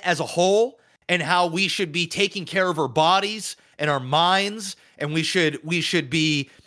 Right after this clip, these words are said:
holding ourselves accountable and taking care of our families and our households and, and being a traditional male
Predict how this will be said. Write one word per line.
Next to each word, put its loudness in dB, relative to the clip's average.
holding 2
ourselves 0
accountable 0
and -4
taking 0
care 0
of -2
our 2
families 0
and -2
our 2
households 0
and, -2
and -2
being 2
a 2
traditional 0
male 0